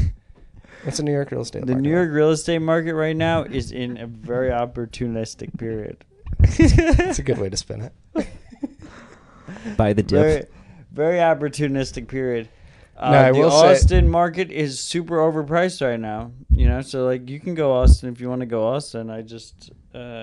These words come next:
Speaker 1: I don't think it competes with Bitcoin, uh, Bitcoin. I don't think it competes with New York.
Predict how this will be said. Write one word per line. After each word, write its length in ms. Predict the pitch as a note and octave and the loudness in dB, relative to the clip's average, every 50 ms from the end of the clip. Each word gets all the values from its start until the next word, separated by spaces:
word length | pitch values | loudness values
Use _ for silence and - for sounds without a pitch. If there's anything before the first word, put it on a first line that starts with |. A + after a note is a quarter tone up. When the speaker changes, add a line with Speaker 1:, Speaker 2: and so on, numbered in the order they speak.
| F#2+ E2 | -14 -12
Speaker 1:
I 80 | A#2 B2 | -12 -10
don't 160 | C3 C#3+ D#3 D#3 | -10 -10 -10 -10
think 180 | F3+ D#3+ C3 | -12 -12 -12
it 80 | A#2 A#2 | -16 -18
competes 320 | - - - B2+ A#2+ A2+ | -20 -14 -12 -12 -10 -10
with 120 | A2+ G#2+ - | -12 -14 -10
Bitcoin, 340 | - C3 C3+ - - C3+ - - - | -8 -8 -8 -8 -12 -14 -14 -14 -12
uh, 260 | B2+ A#2 A2+ G#2+ G#2 | -10 -8 -8 -8 -10
Bitcoin. 480 | G2 - A2 A2 G#2+ - - G2+ G2+ | -10 -10 -10 -10 -10 -10 -12 -12 -12
I 60 | G#2 A2 | -10 -10
don't 160 | B2+ C#3 C#3+ | -8 -8 -8
think 180 | D3+ C#3+ A#2 | -8 -10 -10
it 120 | G#2+ G#2+ - | -14 -18 -20
competes 320 | - _ A#2+ A#2 G#2+ - | -16 _ -14 -14 -12 -14
with 80 | G#2+ G#2 | -14 -12
New 100 | G#2+ G#2+ | -10 -10
York. 340 | G#2+ A2 A2+ G#2+ A2 - | -8 -6 -8 -8 -10 -14